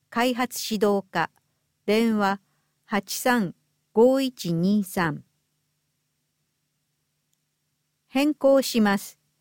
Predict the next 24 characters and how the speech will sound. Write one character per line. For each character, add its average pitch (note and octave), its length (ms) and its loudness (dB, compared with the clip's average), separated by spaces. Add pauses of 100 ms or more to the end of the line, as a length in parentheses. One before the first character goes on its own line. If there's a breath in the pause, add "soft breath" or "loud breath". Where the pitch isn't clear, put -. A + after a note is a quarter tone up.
(240)
九 D4 140 -2
月 C4+ 320 2
の F3+ 220 0 (120)
土 F#3+ 140 4
日 B3+ 360 2
会 A3+ 280 -2
長 G#3 340 2
日。 D3 200 -14 (1200)
時、 A#3 480 -2 (960)
九 D4+ 140 -2
月 C#4 340 0
二 - 300 -8
日 G#3+ 280 -2 (200)
土 G3 160 4
曜、 A3 420 2 (460)
十 C4 240 4
日 A3+ 320 -2 (260)
日 G#3+ 420 0
曜、 G3 400 2 (360)
三 C4 400 0
十 C4+ 260 0
日 F3+ 480 -2 (140)
土 F3+ 180 2
曜。 G3 380 2